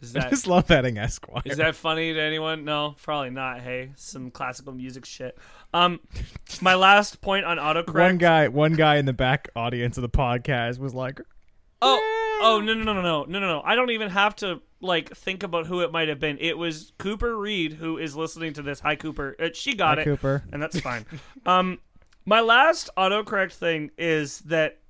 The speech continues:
Speaker 1: after all that shit happened to me, I typed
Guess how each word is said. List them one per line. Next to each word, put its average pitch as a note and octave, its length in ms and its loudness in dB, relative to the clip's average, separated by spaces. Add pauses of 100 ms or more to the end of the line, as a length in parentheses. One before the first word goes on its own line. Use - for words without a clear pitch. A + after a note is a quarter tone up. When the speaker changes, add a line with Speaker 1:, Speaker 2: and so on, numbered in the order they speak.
Speaker 1:
after F#3 380 2
all A3+ 240 2
that A3 220 0
shit - 300 -4
happened G3+ 380 0
to G3+ 40 -10
me, G#3 280 -8 (480)
I F#3+ 140 -2
typed C4 400 0